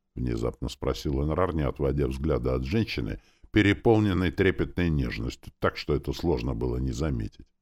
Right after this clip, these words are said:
"Противно?" — удивилась Вилли. "Мне больно видеть тебя таким. У нас подобное не случается просто так, и я..." "Мне можно знать, что случилось?"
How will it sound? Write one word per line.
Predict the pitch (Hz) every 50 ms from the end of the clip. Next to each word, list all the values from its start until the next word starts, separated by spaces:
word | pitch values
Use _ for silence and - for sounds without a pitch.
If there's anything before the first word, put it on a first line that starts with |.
| _ _ _ _ _ _ _ _ _ _ _ -
"Противно?" — | - - 67 67 69 - - - 92 110 139 170 190 190 180 151 - _
удивилась | - 123 113 113 57 117 117 117 - - - -
Вилли. | - 62 57 52 50 - - _ _ _ _ _ _ _ _ _ _ -
"Мне | 95 120 135 135 143 139
больно | 113 98 113 135 143 143 151 143
видеть | 127 104 92 87 82 87 73 -
тебя | - 85 71 78 65
таким. | - - 76 - - - 60 53 - - - _ _ _ -
У | 87 87
нас | 92 117 123 -
подобное | - - 131 123 107 123 110 95 101 113 110 110
не | 110 110
случается | 104 - 113 123 113 - - 101 90 85 82 - 98 80
просто | - 82 85 78 - 87
так, | 78 - 87 80 - -
и | 82
я..." | 82 87 85 - - - _ _ _ _ _ _ _ _ _ _ _ _ _ _ -
"Мне | 67 71 71 71 76 76
можно | 73 82 110 143 139 143 139 104
знать, | 67 58 57 - -
что | - - - 55
случилось?" | - - - 52 - - - - 50 50 - - _